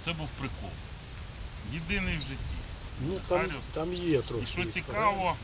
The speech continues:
Speaker 2: так?
Speaker 1: батько його підсмажив, переплутав, е, муку з, е, сухим молоком. Підсмажив в сухому молоці.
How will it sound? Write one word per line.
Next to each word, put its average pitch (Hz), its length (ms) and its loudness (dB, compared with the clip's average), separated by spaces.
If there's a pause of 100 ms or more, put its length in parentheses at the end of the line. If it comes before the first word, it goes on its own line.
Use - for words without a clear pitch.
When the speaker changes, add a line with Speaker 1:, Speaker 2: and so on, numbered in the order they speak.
Speaker 2:
так? - 100 -6
Speaker 1:
батько 160 380 2
його 147 440 2 (920)
підсмажив, 151 680 2 (460)
переплутав, 156 760 0 (720)
е, - 40 -4 (800)
муку 190 400 -2
з, - 320 -8
е, 143 220 0 (100)
сухим 156 340 -2
молоком. 139 440 0 (140)
Підсмажив 151 440 2 (380)
в - 40 -6
сухому 180 400 0
молоці. 170 640 -2